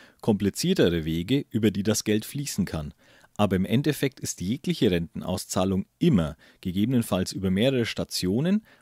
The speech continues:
auf eine Umlage auf Zahlungen der privaten Haushalte oder Unternehmen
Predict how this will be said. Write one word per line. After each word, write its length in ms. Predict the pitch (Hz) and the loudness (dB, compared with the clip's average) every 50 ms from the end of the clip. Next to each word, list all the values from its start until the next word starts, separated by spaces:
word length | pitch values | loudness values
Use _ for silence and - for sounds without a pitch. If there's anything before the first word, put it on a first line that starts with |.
| _ - | _ -6
auf 180 | - 101 - | -6 -6 -2
eine 240 | - 107 - - - | 0 2 2 2 2
Umlage 720 | - 120 135 160 147 107 85 78 80 85 90 113 147 - | 2 2 4 4 4 4 4 2 0 -2 -2 -2 -2 -4
auf 180 | - 95 - - | -4 -6 -6 -6
Zahlungen 680 | - - - 104 113 151 151 110 85 85 87 92 110 110 | -6 -4 -2 0 2 2 2 2 2 2 2 2 2 2
der 80 | 92 | 2
privaten 580 | - - 87 82 82 78 80 95 - - 92 - | 0 0 -4 -2 -2 -2 -2 -2 -2 -4 -6 -4
Haushalte 580 | 90 85 87 - - 101 98 104 - 117 - | -4 -6 -6 -6 -4 -4 -4 -2 -2 -4 -2
oder 200 | 85 104 98 98 | -2 -2 -4 -4
Unternehmen 680 | - 98 95 95 85 82 85 82 87 95 120 151 180 | -2 -4 -4 -4 -4 -4 -2 -2 0 0 0 0 0